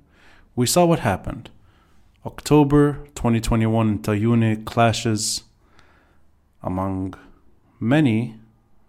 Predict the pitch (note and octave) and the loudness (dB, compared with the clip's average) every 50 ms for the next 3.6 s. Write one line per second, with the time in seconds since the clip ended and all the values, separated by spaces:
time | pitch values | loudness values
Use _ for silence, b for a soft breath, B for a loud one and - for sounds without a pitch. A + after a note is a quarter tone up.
0 | _ - A#2 A2+ G#2 F#2+ F#2+ - - - - _ _ _ _ _ _ _ _ _ | _ -12 -8 -4 -4 -4 -4 -8 -14 -20 -20 _ _ _ _ _ _ _ _ _
1 | _ _ - - _ _ _ _ _ - A#2 C#3 E3 F#3 F3+ - C3+ A#2 A2+ A#2+ | _ _ -20 -20 _ _ _ _ _ -4 -2 -2 -2 -2 -4 -4 -6 -4 -4 -4
2 | A2+ A2+ - A2+ A2+ A2 G#2 A2 A#2 A#2+ A#2 - G#2+ G#2+ - G#2+ G2 - G2 - | -4 -4 -2 -2 -2 0 0 0 0 0 -2 -4 -6 -6 -6 -6 -8 -6 -6 -6
3 | - - G2+ G#2+ G#2 G#2 G#2+ B2 C#3+ C3 - - | -6 -6 -6 -6 -8 -6 -6 -4 -4 -6 -6 -8